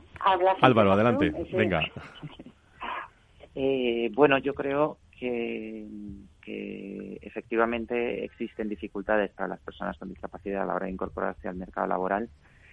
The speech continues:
Speaker 3: y que vivimos en un reto constante. O sea, eh, sobre todo vivimos en un mundo que es cada vez más cambiante, cambia cada vez más rápido y te exige una capacidad de adaptación que muchas veces va por delante de ti.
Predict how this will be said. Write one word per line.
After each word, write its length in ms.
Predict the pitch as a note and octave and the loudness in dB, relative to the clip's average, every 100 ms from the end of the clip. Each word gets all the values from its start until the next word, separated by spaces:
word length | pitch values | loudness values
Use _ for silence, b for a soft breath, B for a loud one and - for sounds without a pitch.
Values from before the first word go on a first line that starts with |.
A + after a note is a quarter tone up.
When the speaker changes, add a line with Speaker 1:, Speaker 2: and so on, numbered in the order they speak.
| b b | b b
Speaker 3:
y 120 | B2 A2+ | -12 -4
que 200 | C3 A#2+ | 2 2
vivimos 440 | A#2+ B2 C#3+ - | 4 2 2 2
en 100 | D3+ | -2
un 100 | C3+ | -2
reto 240 | C#3 C#3 | -2 -2
constante. 680 | C#3+ A2+ - B2 C3 G2+ G2 - | -4 -6 -4 -4 -4 -12 -14 -16
O 100 | - | -14
sea, 100 | G#2 G2+ G#2+ | -14 -12 -12
eh, 480 | A#2 G#2+ G#2+ G#2+ G#2+ - | -10 -10 -10 -10 -12 -12
sobre 180 | A#2 A#2 | -10 -6
todo 180 | C3 | -4
vivimos 420 | C3 A#2+ B2+ C#3 C3 | -4 -6 -8 -10 -10
en 100 | B2 | -8
un 100 | B2+ | -6
mundo 260 | C3 A#2+ | -6 -8
que 80 | A2+ | -10
es 60 | A2 | -8
cada 200 | A2+ A2 | -4 -2
vez 140 | A2 | -2
más 140 | A2 - | -8 -12
cambiante, 580 | G#2+ G#2 A#2 A#2+ B2+ A#2+ | -10 -6 -6 -6 -8 -6
cambia 280 | G#2+ A2 | -4 -4
cada 180 | A2+ G#2+ | -4 -4
vez 160 | G#2+ A2+ | -4 -6
más 200 | A2 - | -10 -4
rápido 560 | A2 A#2 B2+ B2+ C3+ b b b b - | -4 -2 -2 0 -2 b b b b -6
y 140 | B2 | -4
te 120 | - | -2
exige 280 | A#2 A#2+ A2 | -2 -4 -2
una 140 | B2+ C3 | 0 0
capacidad 440 | B2+ A#2+ B2 B2+ | -2 -4 2 4
de 40 | B2 | 4
adaptación 720 | A2+ - G#2 - A#2+ C#3 D#3 b b b b - | 2 -4 -12 -8 -6 -4 -8 b b b b -2
que 640 | B2+ A#2 A2 G#2+ G#2+ G#2 G#2 | 4 6 6 2 0 -2 -2
muchas 280 | G#2+ B2+ B2 | -2 -2 -2
veces 200 | C3 C3 | -4 -2
va 80 | C3+ | -2
por 120 | C#3+ | 0
delante 300 | B2+ A2 G2+ | 0 0 -2
de 120 | G2+ F#2 | -4 -6
ti. 160 | E3 | -10